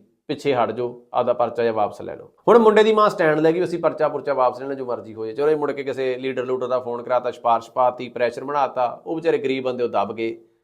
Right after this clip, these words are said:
ਸਿਫਾਰਿਸ਼ ਦੇ ਅੱਗੇ, ਜਦੋਂ ਪ੍ਰੈਸ਼ਰ ਜਿਹਾ ਉਹਨਾਂ ਤੇ ਬਣਿਆ ਫਿਰ ਪੁਲਿਸ ਨੇ ਵੀ ਦਬ ਦਬਾਇਆ ਬਣਾਤਾ।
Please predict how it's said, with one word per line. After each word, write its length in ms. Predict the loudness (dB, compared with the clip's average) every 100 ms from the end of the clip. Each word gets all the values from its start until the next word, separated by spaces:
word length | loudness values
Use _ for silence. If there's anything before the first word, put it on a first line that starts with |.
| _ _
ਸਿਫਾਰਿਸ਼ 420 | _ 2 2 2
ਦੇ 120 | -2 -4
ਅੱਗੇ, 220 | -2 -6
ਜਦੋਂ 300 | -6 -4 0
ਪ੍ਰੈਸ਼ਰ 300 | 0 0 -2
ਜਿਹਾ 80 | -2
ਉਹਨਾਂ 120 | -4
ਤੇ 60 |
ਬਣਿਆ 200 | -4 -4
ਫਿਰ 100 | -4
ਪੁਲਿਸ 220 | -4 -6 -6
ਨੇ 100 | -6
ਵੀ 60 |
ਦਬ 200 | -2 -2
ਦਬਾਇਆ 240 | -2 -2 -2
ਬਣਾਤਾ। 540 | -4 -4 -4 -6